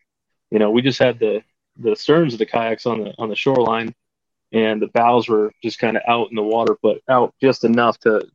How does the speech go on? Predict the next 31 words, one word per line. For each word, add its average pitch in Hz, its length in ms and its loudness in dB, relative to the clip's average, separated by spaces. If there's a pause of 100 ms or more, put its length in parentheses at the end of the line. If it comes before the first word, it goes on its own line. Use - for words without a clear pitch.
to 113 180 0
be 113 200 -8
problematic. 113 720 -6 (1160)
And 120 360 0 (840)
as 127 160 2
I'm 127 160 2
sitting 135 220 0
there 127 120 2
trying 123 180 -2
to 117 80 -2
get 120 140 2
one 120 120 0
of 113 60 -4
the 113 60 2
lines 117 300 -2
untangled, 113 640 -2 (340)
um, 107 380 -6 (880)
I 139 160 4
feel 123 640 4
like 117 280 0
I'm 113 120 2
not 113 400 0 (560)
in 120 180 -4
any 113 160 -4
kind 120 240 -6
of 110 80 -4
danger. 120 480 0 (420)
And 113 160 -2
then 113 80 0
all 120 240 -2
of, 110 120 -4